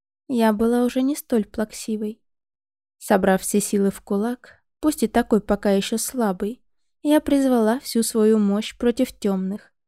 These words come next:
Я хотела сражаться против них. Из моих рук заструились вначале слабые серые струи,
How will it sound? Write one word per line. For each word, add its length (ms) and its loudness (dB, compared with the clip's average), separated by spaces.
Я 100 0
хотела 420 2
сражаться 600 0
против 380 -6
них. 380 -6
Из 160 0
моих 300 4
рук 240 0
заструились 760 2
вначале 480 2
слабые 540 0
серые 420 -2
струи, 640 -4